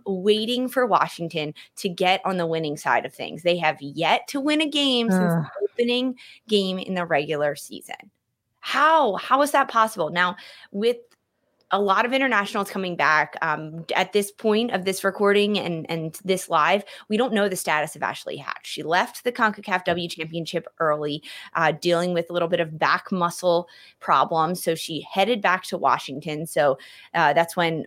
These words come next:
Speaker 1: Vlatko Andonovski brought in Sam Coffey. So she's hopefully been getting some recovery with her doctors in Washington, dealing with people that she knows very well. Will we see her in the ma-, this match against North Carolina? Frankly, I don't know. I would be surprised if we do.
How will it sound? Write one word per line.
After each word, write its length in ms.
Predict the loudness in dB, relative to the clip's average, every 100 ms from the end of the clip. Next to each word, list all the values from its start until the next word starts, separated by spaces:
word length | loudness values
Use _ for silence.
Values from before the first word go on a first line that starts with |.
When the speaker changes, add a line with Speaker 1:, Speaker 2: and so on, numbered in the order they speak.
| -2
Speaker 1:
Vlatko 280 | 0 0 0
Andonovski 460 | 2 2 0 -2
brought 220 | 2 2
in 160 | 2 -4
Sam 240 | -6 -6
Coffey. 420 | 0 0 0 -2 -6
So 300 | 2 2 0 -12 -18
she's 280 | -8 -2 0
hopefully 320 | 0 0 0
been 160 | 2 2
getting 300 | 4 2 0
some 320 | 0 -2 -2
recovery 680 | -2 -2 0 0 2 0 0 -4
with 360 | -4 -2 0
her 120 | 2
doctors 520 | 2 2 0 -2 -2 -2
in 120 | -2
Washington, 560 | -4 -4 -8 -8 -8
dealing 260 | -2 0 0
with 160 | -4 -6
people 220 | -6 -2
that 160 | -2
she 100 | -2
knows 200 | -4 -2
very 240 | 2 2 2
well. 340 | 4 4 2 -2 -20 _
Will 380 | -2 2 2 2
we 120 | 0
see 240 | 0 0 2
her 140 | 2
in 80 | 0
the 80 | 0
ma-, 220 | -2 -2 0
this 240 | 0 2
match 220 | 0 -2
against 220 | -4 -8 -6
North 200 | -8 -2
Carolina? 520 | 0 4 4 2 -2 _
Frankly, 480 | 0 2 2 0 0
I 100 | 0
don't 260 | 2 0 0
know. 360 | 0 4 2 0 -14 -12 0
I 100 | 2
would 120 | 2
be 100 | 0
surprised 560 | -2 -2 2 2 0 -4
if 140 | -6
we 80 | -8
do. 460 | -8 -4 -2 -2